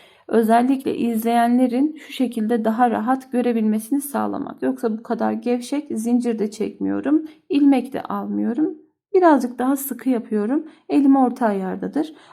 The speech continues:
Ama videolarda bu şekilde yapıyorum ki sizler izlerken daha rahat görün. İlmekleri çekerken şimdi başına doluyorum şöyle.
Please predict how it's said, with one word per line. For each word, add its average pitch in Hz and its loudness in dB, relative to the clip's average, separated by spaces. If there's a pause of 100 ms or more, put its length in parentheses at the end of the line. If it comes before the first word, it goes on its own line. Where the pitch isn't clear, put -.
Ama 277 6
videolarda 208 0
bu 269 -2
şekilde 208 -6
yapıyorum 277 -2
ki - -18
sizler 233 -2
izlerken 247 0
daha 226 2
rahat 196 -6
görün. 262 -2 (460)
İlmekleri 311 6
çekerken 269 0
şimdi 240 -2
başına 294 4
doluyorum 262 4
şöyle. 214 -4